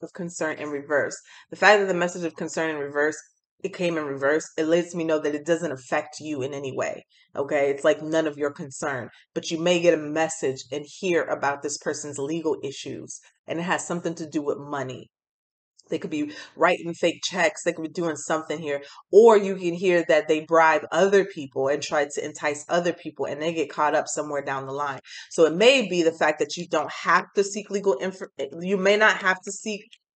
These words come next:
legal counsel because something is already done. There's already some justice served with this person. But this, let me tell you this, this is not good. And I'm gonna just speak real with you. Ten of Swords, when I'm a tarot reader, this, the death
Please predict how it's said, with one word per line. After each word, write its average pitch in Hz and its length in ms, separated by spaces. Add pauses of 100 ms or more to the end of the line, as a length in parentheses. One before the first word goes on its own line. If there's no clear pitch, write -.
(220)
legal 202 340
counsel 214 420
because 175 340
something 190 300
is 165 120
already 147 360
done. 139 300
There's 151 200
already 160 300
some 147 280
justice 147 480
served 143 340
with 139 140
this 139 160
person. - 480 (340)
But 151 200
this, 330 280
let 214 120
me 415 120
tell 269 120
you 196 100
this, 214 180
this 370 160
is 226 140
not 147 280
good. 156 340
And 175 100
I'm 226 60
gonna 277 100
just 226 140
speak - 240 (180)
real 185 240
with - 220
you. 123 160 (300)
Ten 269 220
of 302 60
Swords, 208 600
when 170 160
I'm 190 200
a 196 40
tarot 190 340
reader, 180 360 (760)
this, 190 420 (280)
the 190 160
death 226 260